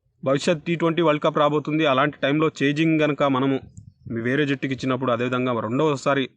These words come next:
బౌలింగ్ వేయాల్సిన పరిస్థితులు ఏర్పడ్డప్పుడు, డ్యూ ఫ్యాక్టర్ ఉన్నప్పుడు మన వాళ్ళు బౌలింగ్ ఎలా వేయగలరు, మన పార్ట్ టైమ్ ఆల్రౌండర్ బౌలర్లు ఎలా వేయగలరు,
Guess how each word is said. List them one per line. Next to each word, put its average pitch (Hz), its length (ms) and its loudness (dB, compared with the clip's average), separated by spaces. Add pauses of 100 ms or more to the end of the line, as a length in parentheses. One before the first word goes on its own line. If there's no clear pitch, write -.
(100)
బౌలింగ్ 127 260 -2
వేయాల్సిన 123 360 -2
పరిస్థితులు 117 440 -4
ఏర్పడ్డప్పుడు, 110 480 -6
డ్యూ 143 260 -2
ఫ్యాక్టర్ 127 300 -2
ఉన్నప్పుడు 113 360 -6
మన 156 160 -2
వాళ్ళు 147 200 0
బౌలింగ్ 139 300 -2
ఎలా 123 140 -2
వేయగలరు, 117 520 -4 (320)
మన 131 100 -2
పార్ట్ 143 280 0
టైమ్ 151 200 2
ఆల్రౌండర్ 135 400 2
బౌలర్లు 123 400 -2
ఎలా 139 220 0
వేయగలరు, 123 500 -2